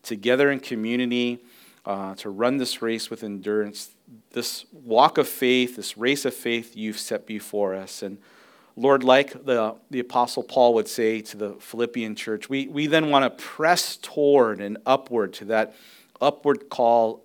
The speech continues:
of Christ, the prize that we have waiting for us in Christ Jesus.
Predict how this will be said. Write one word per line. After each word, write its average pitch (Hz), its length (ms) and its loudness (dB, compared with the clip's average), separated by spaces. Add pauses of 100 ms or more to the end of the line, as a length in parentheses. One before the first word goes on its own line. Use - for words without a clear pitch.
(120)
of 165 280 0
Christ, 95 520 -4
the - 80 -14
prize 143 480 2
that - 140 0
we 123 140 -2
have 110 300 0
waiting 110 300 -6
for 107 220 -6
us 101 300 -4
in 120 300 -8
Christ 113 420 -4
Jesus. 101 560 -10